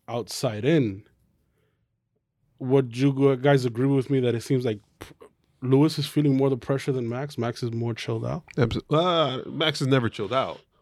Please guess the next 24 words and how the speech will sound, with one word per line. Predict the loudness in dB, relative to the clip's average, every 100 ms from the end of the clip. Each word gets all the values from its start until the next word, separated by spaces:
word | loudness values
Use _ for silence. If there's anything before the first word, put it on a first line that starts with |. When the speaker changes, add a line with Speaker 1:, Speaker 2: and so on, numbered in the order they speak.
| -4
Speaker 1:
But | 0
I'm | 2
just | 0 0
saying, | 0 2 2
like, | 2 2
as | 0 0
far | 0 2
as, | 2 -2 -4
but | 0 2
he's | 2 2
being | 2 2 4
his | 2
normal | 2 0 2 0
self. | 0 0 0 2
Speaker 2:
Correct, | 0 0 -4 -10
Speaker 1:
You | 0 2
know, | 2 2
Speaker 2:
correct. | 0
Speaker 1:
he's | 0
being | 0 0 2
his | 2
Speaker 2:
Correct. | 2
Speaker 1:
normal | 2 0
self. | -2 0 0 -4 -18